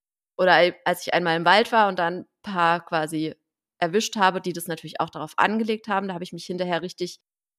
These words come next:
eklig gefühlt, weil ich so richtig das Gefühl hatte, die haben mich jetzt, ohne dass ich das möchte, in ihr Liebesspiel mit reingezogen.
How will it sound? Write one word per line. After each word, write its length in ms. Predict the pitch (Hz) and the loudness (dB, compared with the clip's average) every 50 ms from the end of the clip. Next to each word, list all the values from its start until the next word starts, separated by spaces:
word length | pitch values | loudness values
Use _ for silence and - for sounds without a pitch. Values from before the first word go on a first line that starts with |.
| _ _ _ | _ _ _
eklig 420 | - 214 226 220 - 277 262 - - | 0 0 0 2 0 -2 -2 -2 -6
gefühlt, 320 | 269 254 - 285 277 285 208 | -10 -6 -2 0 0 2 2
weil 80 | 202 196 | 0 0
ich 60 | 196 | 0
so 80 | - | -4
richtig 240 | 180 185 - - - | -10 -10 -12 -14 -16
das 160 | - 175 - | -16 -16 -16
Gefühl 280 | - 185 - 202 185 190 | -16 -14 -10 -8 -6 -4
hatte, 180 | 180 160 175 165 | -4 -4 -4 -6
die 140 | 170 170 180 | -8 -6 -2
haben 200 | 165 165 175 180 | -2 -2 -2 -4
mich 140 | 175 - - | -8 -8 -10
jetzt, 240 | 170 - - - - | -10 -10 -10 -8 -2
ohne 240 | - 202 202 202 185 | 0 2 2 2 2
dass 180 | 190 180 - | 0 -2 -4
ich 120 | 180 - - | -6 -10 -12
das 180 | 170 - - - | -12 -10 -6 -2
möchte, 320 | 180 185 226 - - 240 | -2 -2 -2 -2 -4 -4
in 100 | - - | -4 -4
ihr 120 | 101 165 | -8 -8
Liebesspiel 540 | 170 180 196 208 247 247 - - - 220 214 | -8 -8 -6 -6 -8 -8 -10 -10 -6 -6 -4
mit 260 | 190 170 - - - | -4 -4 -8 -6 0
reingezogen. 880 | - 156 160 160 170 185 202 208 - - - 233 233 240 262 311 370 370 | 0 2 2 2 -2 -4 -6 -8 -8 -8 -6 -2 -2 -2 -2 -2 -6 -6